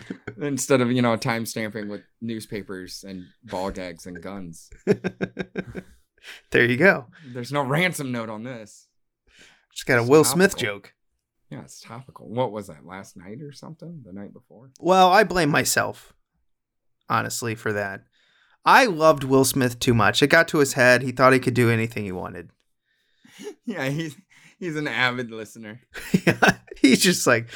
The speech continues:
Speaker 2: "Steve's got my back. I can do anything."
Speaker 1: They even fucking loved A I.
Speaker 2: <laughs>
Speaker 1: Not A I. What was that? What was the robot movie he was
Speaker 2: iRobot.
Speaker 1: in? Yeah, iRobot. They're like, "They loved iRobot."
Speaker 2: Oh my
Speaker 1: I talked
Speaker 2: God.
Speaker 1: about vans in there.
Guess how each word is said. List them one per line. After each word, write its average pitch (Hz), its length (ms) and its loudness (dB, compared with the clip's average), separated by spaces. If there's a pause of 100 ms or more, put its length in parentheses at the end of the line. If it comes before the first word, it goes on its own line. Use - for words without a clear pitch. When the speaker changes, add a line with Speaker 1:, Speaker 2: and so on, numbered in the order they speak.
Speaker 2:
"Steve's 151 420 2
got 117 200 2
my 123 100 4
back. 120 380 2
I 143 100 6
can 143 140 0
do 120 200 0
anything." 110 600 -8
Speaker 1:
They 180 180 4
even 208 200 -4
fucking 170 340 -6
loved 165 200 -2
A 156 160 -2
I. 165 300 -8 (400)
Speaker 2:
<laughs> - 460 -10
Speaker 1:
Not 139 240 2
A 131 160 4
I. 113 420 -2 (140)
What 170 160 -6
was 180 100 -8
that? 156 340 -6
What 175 140 -8
was 175 120 -14
the 180 100 -4
robot 170 360 0
movie 139 140 2
he 151 60 6
was 147 240 4
Speaker 2:
iRobot. 117 220 0
Speaker 1:
in? - 80 -10 (420)
Yeah, 113 320 0
iRobot. 107 440 -8 (140)
They're 117 320 -20
like, 110 220 -20
"They - 120 -20
loved 185 280 -10
iRobot." 185 640 -10 (960)
Speaker 2:
Oh 170 260 -2
my 147 80 -4
Speaker 1:
I 135 40 -4
talked 165 200 0
Speaker 2:
God. - 40 -2
Speaker 1:
about 135 200 -10
vans 143 480 -4
in 101 180 -16
there. 95 280 -20